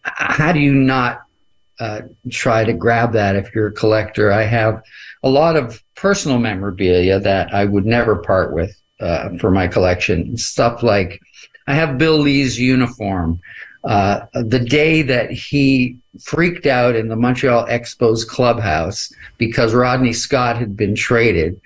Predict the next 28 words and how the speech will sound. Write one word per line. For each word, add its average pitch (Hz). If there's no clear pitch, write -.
he 117
took 196
off 156
his 131
Expos 123
uniform, 113
tore 196
it 127
up, 101
and 123
then 127
headed, 127
headed 151
to 135
the 123
bar 123
across 123
the 120
street 117
to, -
to 135
have 127
a 120
few 131
pints. 139
And 131
Jim 170
Fanning 143